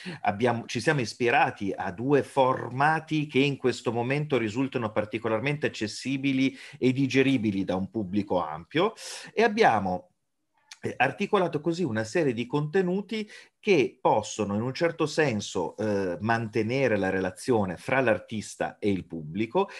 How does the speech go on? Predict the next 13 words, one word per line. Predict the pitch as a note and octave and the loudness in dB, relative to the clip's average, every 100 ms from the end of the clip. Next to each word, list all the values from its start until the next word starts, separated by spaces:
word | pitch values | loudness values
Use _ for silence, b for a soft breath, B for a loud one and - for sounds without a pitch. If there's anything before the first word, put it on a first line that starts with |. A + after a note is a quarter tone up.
| B | B
e | - | 2
d'altro | G3 D3+ D#3 C4 | 4 4 2 -2
canto, | D#3+ F#3+ C#4+ F3 A#2 - | -2 -4 0 4 4 4
eh, | A#2+ A#2 A2+ A2 G#2+ G2+ D#2+ - | 2 2 2 0 -2 -4 -8 -6
possono | C#3+ - D#3 D#3+ | -6 -4 -4 -4
essere | D3+ - D#3 E3+ | -4 0 2 2
anche | F3+ B2+ - | 0 -2 -2
immaginati | G#2 A2+ A#2+ D3 D#3+ B2 | -2 0 -2 0 0 0
e | |
interpretati | G#2+ B2+ B2+ G3 G3+ A#2 D#3+ G#3 | -2 -2 0 -2 2 2 2 -2
come | A#2+ A2 | -2 -2
strumenti | G#2+ D3+ B2 B2 D3+ G#3+ | -2 -2 -2 -2 -4 -4
per, | - A2+ D3+ | 2 2 4